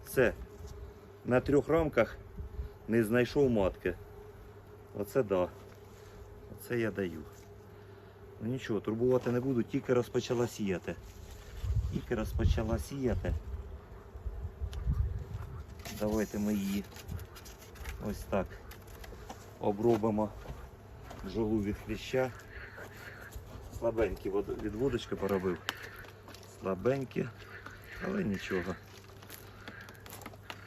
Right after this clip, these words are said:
Так. Закриваємо. Закриваємо. І хай собі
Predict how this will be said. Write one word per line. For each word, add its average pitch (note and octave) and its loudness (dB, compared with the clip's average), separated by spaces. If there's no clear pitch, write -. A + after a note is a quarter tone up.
Так. D#3 6
Закриваємо. F2+ -2
Закриваємо. A#2+ 2
І E3 -6
хай G#2 -2
собі G2 -4